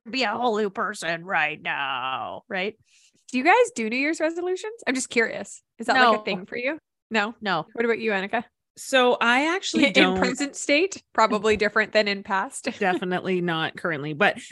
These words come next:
Speaker 3: for me, actually, I, um, and I, like, actually, let's just kinda jump into talking about this 'cause I think it's relevant. I have always felt that the idea of, uh, New Year happening when we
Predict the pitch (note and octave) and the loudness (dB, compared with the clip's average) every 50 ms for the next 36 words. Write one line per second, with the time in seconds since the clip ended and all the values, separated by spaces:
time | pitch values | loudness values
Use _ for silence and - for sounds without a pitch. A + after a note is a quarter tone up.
0 | A#3+ - - - B3 B3 B3 B3+ C4+ C4 B3 A#3 G3 - - A3 G3+ G3 F#3 - | -14 -4 0 2 4 4 4 4 4 4 2 2 0 0 0 0 2 2 0 0
1 | - E3 D#3+ E3+ E3+ F3+ F#3+ F#3 F3+ E3+ - - D#3 D#3 D3+ D#3 D3 D3+ D3+ D3 | 0 2 4 4 2 2 0 0 -2 -2 -2 -2 -2 0 0 -2 -4 -4 -8 -10
2 | D3 C#3+ B2+ - - F3+ F3+ E3 - - E3 D#3+ D3+ D3 - D3 D#3+ D#3 - - | -10 -12 -8 -2 0 0 0 0 0 0 2 2 0 0 0 -2 -2 -2 -4 -4
3 | D#3+ D#3 D3+ - - - - - - D#3 E3 D#3 - - - E3+ D#3 D3 C#3 C#3+ | -4 -4 -4 -4 -4 -6 -12 -12 -10 -8 -8 -8 -8 -6 -6 -6 -6 -4 -6 -6
4 | C#3 D3 D#3 D#3 D3 D3 - D#3 D3+ D3 - D#3 D#3+ - - - - - D#3+ C#3+ | -8 -8 -8 -10 -10 -8 -6 -6 -4 -4 -6 -6 -8 -6 -8 -10 -10 -10 -10 -10
5 | - C3+ B2+ - - C3+ C3 D3+ G#2 - - - - C#3+ B2+ A#2+ A#2 A#2+ G2+ E2 | -10 -10 -12 -12 -12 -14 -12 -12 -14 -14 -14 -12 -8 -6 -4 -4 -4 -4 -6 -8
6 | - - - - - - - - - F3 - - D#3+ E3+ F3 F#3+ G#3 A#3 A#3 A3+ | -10 -14 -18 -20 -18 -20 -18 -18 -18 -12 -4 0 2 4 4 4 4 4 2 2
7 | A3+ F#3+ F3 - - D3 D3+ D3+ D#3+ E3+ F3 F3 F3 E3 D#3+ - - - D3 C#3+ | 0 0 0 0 0 2 4 4 4 2 2 2 0 0 -2 -4 -6 -6 -4 -2
8 | C3+ C3 B2+ - - - - D#3 D3 C3+ - C#3+ D#3+ D3 C3+ C#3 C#3 - D#3 D#3 | -2 -2 -4 -8 -10 -10 -6 -4 -4 -4 -2 -2 -2 -2 -2 -2 -2 -2 0 2
9 | D#3+ E3 F3 - - C#3+ C3+ C3+ C3 D3 - _ _ _ _ _ _ _ _ _ | 2 2 2 2 2 2 2 0 0 -4 -8 _ _ _ _ _ _ _ _ _
10 | D#3+ D#3+ D3+ C#3 C3+ - - D#3 D#3+ E3+ E3+ F3+ F#3 G3+ G#3 G#3 F3+ E3 E3 E3 | -2 -2 -2 -2 -4 -4 -4 -4 -2 0 0 2 2 2 2 0 0 -2 -2 0
11 | E3 E3 D#3+ D#3+ E3 D#3 D3+ - - - - - - E3 E3+ F3 - F3+ E3+ E3 | 0 0 2 2 0 0 0 -2 -6 -10 -14 -10 -6 -6 -4 -4 -2 -2 0 0
12 | E3 E3 D#3+ D#3+ D3+ C#3+ D3+ D3+ C#3+ C#3+ D3 D3 D3 C3 C3+ D#3 F3 E3+ F3 E3+ | 0 0 -2 -2 -4 -4 -2 -2 -2 -2 -2 -4 -6 -6 -6 -6 -4 -4 -4 -4
13 | E3 E3 D#3+ E3 D#3+ | -4 -4 -4 -6 -8